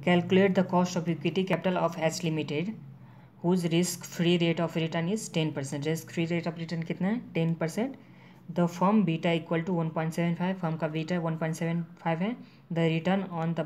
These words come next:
market portfolio equal to fifteen percent। तो return on market पर portfolio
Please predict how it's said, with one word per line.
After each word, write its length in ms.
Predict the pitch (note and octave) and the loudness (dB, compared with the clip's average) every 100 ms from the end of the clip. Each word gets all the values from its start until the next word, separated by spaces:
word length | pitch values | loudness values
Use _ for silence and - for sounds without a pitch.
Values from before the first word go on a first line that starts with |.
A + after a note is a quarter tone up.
| D3+ | -4
market 320 | D3 F3+ - | -4 -6 -4
portfolio 420 | D#3 D3 D#3 D#3+ D#3 | -6 -2 -4 -4 -4
equal 240 | D#3+ D#3 | -4 -4
to 80 | A#3 - | -6 -8
fifteen 340 | - D#3+ C#3+ | -6 -4 -4
percent। 380 | C3+ - B2+ - - - - - - | -6 -8 -12 -14 -20 -20 -20 -16 -8
तो 80 | D#3 D3+ - - - - | -4 -4 -8 -18 -20 -14
return 240 | D#3+ F3 E3+ | -4 -2 0
on 100 | E3+ D#3+ | 0 0
market 260 | D#3+ E3+ | 0 -2
पर 160 | E3+ D#3+ - - | -4 -6 -10 -6
portfolio 480 | E3 D#3 - D#3+ G3 | -4 -2 -2 -2 -2